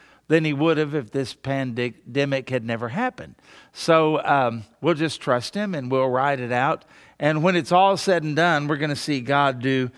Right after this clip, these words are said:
amazing things. And, um, maybe we don't see 'em in this life, but we'll see 'em at the judgment seat of Christ, and we'll talk about 'em for an eternity in heaven. So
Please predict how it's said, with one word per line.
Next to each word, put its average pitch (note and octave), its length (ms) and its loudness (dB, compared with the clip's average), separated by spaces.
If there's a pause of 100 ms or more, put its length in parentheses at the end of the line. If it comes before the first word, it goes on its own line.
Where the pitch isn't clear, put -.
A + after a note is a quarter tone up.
(280)
amazing C3 720 -2
things. A#2+ 640 -4 (100)
And, A#2 480 -4
um, A#2 400 0
maybe D#3+ 240 0
we F3+ 160 2
don't E3+ 220 0
see F3 220 0
'em D3 140 -4
in C#3 120 -2
this D#3+ 240 -4
life, G3+ 400 -2 (260)
but D#3 180 2
we'll C#3+ 140 2
see D#3 220 -2
'em C#3 100 -4
at B2 80 -6
the C3 80 -6
judgment A#2+ 500 -2
seat A#2+ 240 -6
of G#2+ 160 -8
Christ, A#2+ 460 -2
and A2 100 -6
we'll A2 120 -8
talk B2+ 320 -4
about A2 280 -2
'em A2 140 -6 (300)
for C3 180 0
an B2 100 -2
eternity B2 640 -4
in G#2+ 120 -8
heaven. G2+ 460 -4
So C3 320 0